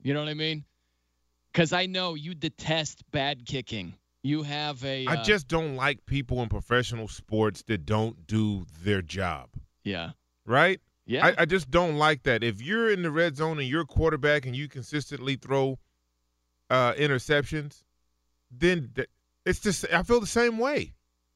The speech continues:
Speaker 1: Yeah.
Speaker 2: That's not your job. Do your job, right?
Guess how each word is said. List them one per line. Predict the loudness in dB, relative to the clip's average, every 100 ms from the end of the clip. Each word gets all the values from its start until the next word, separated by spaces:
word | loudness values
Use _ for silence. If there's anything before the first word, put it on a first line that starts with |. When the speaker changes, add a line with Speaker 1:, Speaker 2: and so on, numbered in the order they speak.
| -8
Speaker 1:
Yeah. | -8 -8 -12 _ _
Speaker 2:
That's | -2 0 0
not | 0 0
your | -2
job. | -2 -2 _ -4
Do | 2 4
your | 4 2 0
job, | 0 0 2 0 -4 _ _ _ _ _ -2
right? | 4 4 2